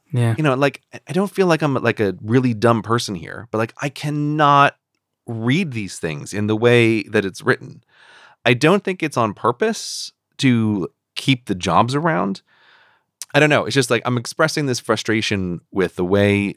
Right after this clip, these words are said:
Speaker 2: documents are written, and I don't understand why does it have to be this way? Why can't it be simpler? And just, like, this bizarre situation we are in the world where they're, like, these arcane priests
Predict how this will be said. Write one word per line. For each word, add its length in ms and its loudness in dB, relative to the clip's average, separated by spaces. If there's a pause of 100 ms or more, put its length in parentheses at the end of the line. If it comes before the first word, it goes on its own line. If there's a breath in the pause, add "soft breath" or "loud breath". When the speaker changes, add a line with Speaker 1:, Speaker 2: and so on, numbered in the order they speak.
Speaker 2:
documents 500 -4
are 60 -8
written, 380 -8
and 120 -4
I 80 0
don't 260 4
understand 840 0 (1160 soft breath)
why 440 4
does 200 6
it 120 2
have 260 -4
to 80 -6
be 180 -8
this 240 -6
way? 460 -2 (360 soft breath)
Why 220 4
can't 300 2
it 140 -4
be 240 -8
simpler? 540 -2
And 140 -6
just, 160 -8
like, 220 -2 (160)
this 180 0
bizarre 580 2
situation 680 -4
we 120 -4
are 200 -2
in 80 -4
the 80 -6
world 480 2 (400 soft breath)
where 100 -4
they're, 160 2
like, 240 0
these 220 -4
arcane 800 0
priests 680 -4